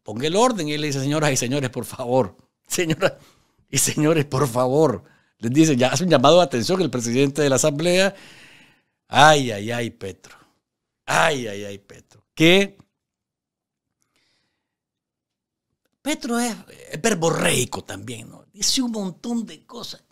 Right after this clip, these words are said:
Lo que pude captar, eh, importante, tratar de comparar,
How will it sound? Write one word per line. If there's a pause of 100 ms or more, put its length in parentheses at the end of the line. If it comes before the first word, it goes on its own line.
(100)
Lo
que
pude
captar,
eh, (260)
importante, (1500)
tratar
de
comparar,